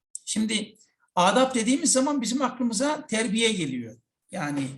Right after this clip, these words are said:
edep, terbiye. Ee, ancak fıkıh terimi olarak edep, Peygamber Efendimiz sallallahu aleyhi ve sellemin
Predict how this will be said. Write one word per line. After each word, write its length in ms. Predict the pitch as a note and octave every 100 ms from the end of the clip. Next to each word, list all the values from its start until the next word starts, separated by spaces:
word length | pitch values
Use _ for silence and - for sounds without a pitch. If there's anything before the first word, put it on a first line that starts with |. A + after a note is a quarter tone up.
| - _ _ _ -
edep, 340 | F#3 F#3 F3+
terbiye. 640 | F#3 F3 D#3+ D#3 C#3 - - _ _ _ _ _ _ _ _ -
Ee, 320 | D#3+ D#3 D#3
ancak 540 | G3 B3+ C4+ - - _ _ _ _ -
fıkıh 340 | - D#4 C#4+
terimi 300 | A#3 A3 A#3
olarak 520 | A#3+ F#3 D3 C3 - -
edep, 460 | F3 A3+ D4+ - _ _ _ _
Peygamber 420 | - F#3+ A#3+ C4 C4+
Efendimiz 400 | B3 A#3 A3+ G#3+
sallallahu 580 | A#3+ A3+ A3 A#3 A#3
aleyhi 420 | G#3 G#3+ G#3+ G#3+ G#3
ve 60 |
sellemin 720 | F#3+ G#3 G3 F#3 F3 D#3 -